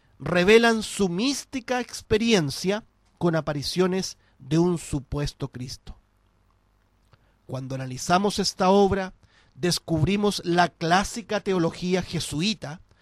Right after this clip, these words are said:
de Alfonso María de Ligorio con sus Glorias de María.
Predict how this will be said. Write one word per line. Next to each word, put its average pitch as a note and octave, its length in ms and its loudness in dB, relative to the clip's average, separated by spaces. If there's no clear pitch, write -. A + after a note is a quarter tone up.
de D#3 180 2
Alfonso A#3 760 4
María A3 560 2
de F#3+ 180 0
Ligorio F#3 600 4
con G#3+ 220 8
sus F3+ 320 -2
Glorias G#3+ 560 8
de F#3 100 -2
María. C#3 460 -6